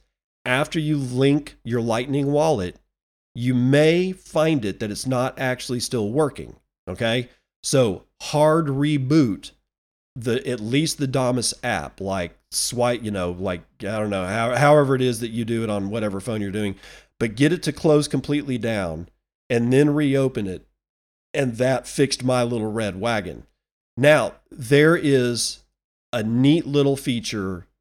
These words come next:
that J B fifty-five put in. Some people I've actually seen bitch about it, but I don't know why, because he's given you the ability to support his development work in Nostr and Damus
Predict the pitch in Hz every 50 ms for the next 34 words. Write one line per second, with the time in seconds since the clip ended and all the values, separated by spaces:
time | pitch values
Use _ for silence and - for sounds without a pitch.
0 | _ 110 101 113 110 104 101 101 107 98 113 113 117 131 131 135 135 131 - 143
1 | 127 123 - 117 113 - 117 110 107 104 101 - - - 117 107 98 101 87 80
2 | 78 78 78 82 - _ _ _ _ _ _ _ _ _ - - 156 160 165 143
3 | 175 160 151 151 156 139 135 127 117 123 123 120 123 - - 120 110 - - 135
4 | 117 110 104 92 113 104 104 - - 107 110 107 110 117 123 120 117 - _ _
5 | - - 120 - 113 107 - - 110 110 113 120 117 110 107 110 107 98 95 98
6 | 98 104 110 110 107 117 110 - - 120 107 95 - - 113 107 - - - 123
7 | 131 135 143 175 185 170 156 156 151 135 143 139 131 113 123 113 98 90 80 78
8 | 76 69 _ _ _ _ _ _ _ _ _ _ _ _ _ _ _ _ - 131
9 | 117 - - 120 107 - - - - 156 165 170 165 - - - 151 143 143 139
10 | 131 135 135 120 127 123 123 123 117 120 127 101 95 113 110 107 113 107 - _
11 | - _ _ _ _ _ - 101 92 87 92 98 104 123 147 143 - - 160 151
12 | 151 160 156 _ _ _ - 113 113 127 135 135 156 147 139 123 95 76 69 60
13 | - - - -